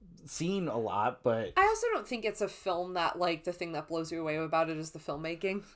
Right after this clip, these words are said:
Speaker 1: Yeah.
Speaker 2: So I
Speaker 1: No,
Speaker 2: think that's
Speaker 1: yeah,
Speaker 2: why
Speaker 1: yeah.
Speaker 2: you don't see it, like, nominated in more categories, um, but makeup, like, clearly deserving because it's obviously, and that kind of, I think, signals to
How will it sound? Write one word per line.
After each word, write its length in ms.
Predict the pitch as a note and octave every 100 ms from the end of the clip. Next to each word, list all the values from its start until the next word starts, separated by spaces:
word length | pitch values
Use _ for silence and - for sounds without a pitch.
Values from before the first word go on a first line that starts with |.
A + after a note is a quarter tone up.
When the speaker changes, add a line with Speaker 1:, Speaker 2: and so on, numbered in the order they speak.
| - - - -
Speaker 1:
Yeah. 260 | A3+ D#3
Speaker 2:
So 260 | - A#3 A#3
I 100 | A#3+
Speaker 1:
No, 80 | -
Speaker 2:
think 140 | -
that's 140 | C#4+ A#3
Speaker 1:
yeah, 60 |
Speaker 2:
why 80 | C4+
Speaker 1:
yeah. 60 | C4
Speaker 2:
you 60 |
don't 120 | A#3
see 240 | A3+ A3 G#3+
it, 180 | G3+ -
like, 260 | F#3+ F3 F3
nominated 540 | E3 E3 F3 F3 E3+
in 100 | E3
more 220 | D#3+ D#3
categories, 880 | D3+ - C#3 F#3 F#3 G3+ G3+ G#3 G3+ -
um, 280 | F3 D#3+ D#3+
but 180 | E3 E3
makeup, 340 | E3 E3+ E3
like, 160 | D#3+ C3+
clearly 380 | - D#3 D#3+ D#3
deserving 560 | D#3+ D#3 D#3 D#3 D#3
because 220 | D#3+ E3
it's 140 | D#3 -
obviously, 460 | E3 D3 - D#3 -
and 200 | G#3 G3+
that 240 | F#3+ -
kind 200 | - A3
of, 80 | A#3
I 100 | A3
think, 240 | A3 G3
signals 480 | - G3 F3 E3 D#3+
to 220 | - F3